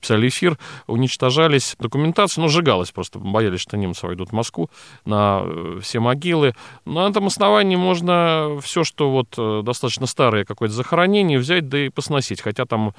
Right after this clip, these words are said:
правнуки, там, э, и родственники другие существуют. Может, просто кто-то не ходит на могилу. Ну, не все любят, э, ходить на кладбище. Я вот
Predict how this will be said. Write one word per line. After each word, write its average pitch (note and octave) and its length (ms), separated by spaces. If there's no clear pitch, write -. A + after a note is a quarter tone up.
правнуки, C3+ 520
там, F#2 400
э, F2+ 360
и F#2+ 220
родственники A#2+ 320
другие B2 440
существуют. B2+ 680
Может, F3 240
просто F#3+ 240
кто-то E3+ 220
не E3+ 100
ходит D#3 460
на G#2 140
могилу. A2 420
Ну, D3 80
не E3 100
все F#3 200
любят, D3+ 360
э, F#2+ 260
ходить A#2 300
на A2 100
кладбище. D#2+ 520
Я A#2+ 60
вот B2 120